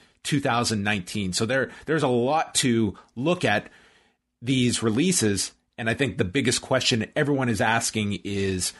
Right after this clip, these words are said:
what are they slashing all of these costs for? Um, when you're looking at someone with Braun Strowman, who is hardly someone you're looking at as just a extra part that we're not coming up with ideas for. Raw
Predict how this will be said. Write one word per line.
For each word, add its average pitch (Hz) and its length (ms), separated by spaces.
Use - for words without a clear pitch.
what 131 500
are 120 220
they 104 460
slashing 117 580
all 120 320
of 107 80
these 104 220
costs 98 520
for? 107 680
Um, 98 420
when 135 180
you're 127 100
looking 135 300
at 117 80
someone 151 340
with 127 140
Braun 123 220
Strowman, 110 500
who 110 180
is 107 160
hardly 196 400
someone 135 320
you're 113 100
looking 120 340
at 98 300
as 104 460
just - 260
a 117 340
extra - 280
part 120 340
that - 160
we're 131 80
not 104 380
coming 107 260
up 98 140
with 110 240
ideas 104 420
for. 76 320
Raw 143 180